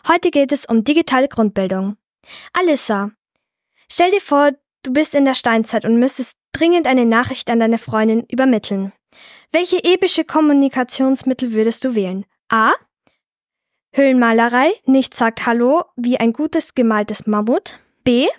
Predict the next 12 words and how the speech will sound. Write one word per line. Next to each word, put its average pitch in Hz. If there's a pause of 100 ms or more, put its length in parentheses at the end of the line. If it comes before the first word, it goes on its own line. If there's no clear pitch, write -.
(600)
Trommelsignale, 247 (640)
einfach 339
ein 247
paar 233
Schläge 285 (180)
und 247 (140)
deine 233
Freunde 247
wissen 247
Bescheid. 214 (1120)
Oder 403 (120)
C. 294